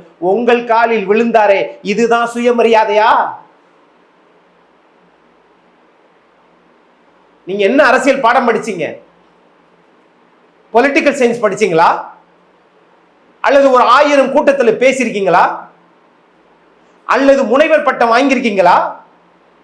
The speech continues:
சார், இன்னொன்னு சொல்றேன் சார், இந்த, இந்த தொலைக்காட்சியில, இந்த விவாதத்துல சொல்றேன் சார், இந்தியாவுல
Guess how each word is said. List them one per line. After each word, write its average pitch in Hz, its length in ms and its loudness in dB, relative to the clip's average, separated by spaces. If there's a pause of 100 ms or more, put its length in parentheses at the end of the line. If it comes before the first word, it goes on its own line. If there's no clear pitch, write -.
(1080)
சார், - 400 -2
இன்னொன்னு 269 400 2
சொல்றேன் 269 260 2
சார், 247 160 0
இந்த, 240 300 -2
இந்த 233 260 -2
தொலைக்காட்சியில, 269 540 0
இந்த 240 300 0
விவாதத்துல 262 460 0
சொல்றேன் 208 260 -4
சார், 175 280 -8 (380)
இந்தியாவுல 226 760 0